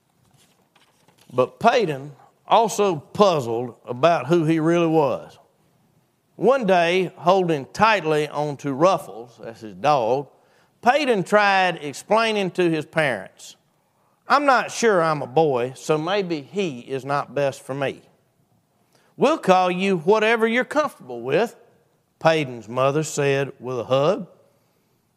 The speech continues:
Peyton's father nodded. "Your friends use different pronouns. Why don't you ask them for advice?"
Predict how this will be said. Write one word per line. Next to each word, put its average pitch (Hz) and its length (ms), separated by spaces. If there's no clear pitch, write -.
Peyton's 170 420
father 202 400
nodded. 156 520
"Your 226 180
friends 233 540
use 151 180
different 190 460
pronouns. 143 640
Why 262 180
don't 233 240
you 208 160
ask 175 300
them 165 280
for 131 220
advice?" 120 500